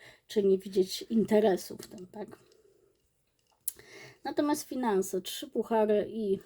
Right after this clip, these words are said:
pustelnik na aspekt oczywiście totolotka, gier losowych. Em, to jest taka karta samotności, izolacji,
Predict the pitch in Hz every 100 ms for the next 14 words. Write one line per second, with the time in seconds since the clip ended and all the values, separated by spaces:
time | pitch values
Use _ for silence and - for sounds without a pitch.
0 | - _ _ 196 180 - 214 - 226 202
1 | 190 185 214 214 190 214 - - 190 -
2 | 190 - 208 196 - 185 180 214 214 240
3 | 277 - 226 214 214 220 226 262 247 226
4 | - - - - _ 262 277 269 175 254
5 | 294 381 320 302 - 262 254 269 247 247
6 | - 226 214 208 233 233 226 - 226 208
7 | 202 196 202 214 - 196 196